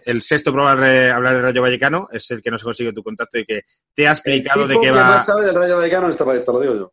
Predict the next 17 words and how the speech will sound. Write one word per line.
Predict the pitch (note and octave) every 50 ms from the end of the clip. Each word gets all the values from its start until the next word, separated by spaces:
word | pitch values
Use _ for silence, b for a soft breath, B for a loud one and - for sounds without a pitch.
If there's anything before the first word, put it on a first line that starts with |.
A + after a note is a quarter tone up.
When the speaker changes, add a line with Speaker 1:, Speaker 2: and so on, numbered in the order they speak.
| _ _
Speaker 1:
El | -
programa, | C#3+ D3 D#3+ G3 A3
la | A3+
Speaker 2:
Correcto. | G#3+ G3 F3 F#3+ G#3+ G#3
Speaker 1:
verdad, | G3+ G3+ F3+
que | D3+
estuvo | C3+ - - F#3 G3 F#3
muy | D3+ C#3+ D3 D#3+ F#3+ G#3+
interesante | G#3 G3+ F#3+ F3+ D#3+ G3 G3 G3+ F#3 G3 A3 - -
y | D3+ C3+ -
para | - C3 B2+ B2+
los | B2 A#2+ - -
que | A#2+ A#2 A#2 A#2
de-, | A#2 A2+ F2+ G2 A2+ G2+ A2+
desde | A#2 A#2 A#2+ A#2 A#2 A2+
fuera, | - - D3+ E3+ D#3+ B2 F2+ - - _ _ _ _ _
eh, | A2+ A2+ A2+ A2 A2 G2+